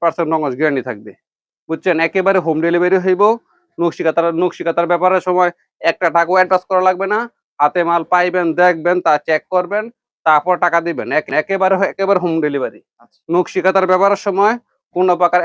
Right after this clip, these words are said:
Speaker 1: একটা টাকাও অ্যাডভান্স, অ্যাডভান্স করা লাগবে না। হাতে মাল পাইবেন, দেখবেন, চেক করবেন, তারপর, তারপর টাকা দিবেন। শুধুমাত্র পাঁচশো পঞ্চাশ, শুধুমাত্র পাঁচশো পঞ্চাশ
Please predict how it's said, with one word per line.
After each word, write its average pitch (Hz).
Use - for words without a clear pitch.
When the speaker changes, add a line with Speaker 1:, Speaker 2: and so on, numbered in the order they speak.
Speaker 1:
একটা 185
টাকাও 156
অ্যাডভান্স, 180
অ্যাডভান্স 185
করা 185
লাগবে 185
না। 208
হাতে 147
মাল 190
পাইবেন, 196
দেখবেন, 185
চেক 160
করবেন, 196
তারপর, 180
তারপর 175
টাকা 175
দিবেন। 135
শুধুমাত্র 175
পাঁচশো 175
পঞ্চাশ, -
শুধুমাত্র 185
পাঁচশো 175
পঞ্চাশ 160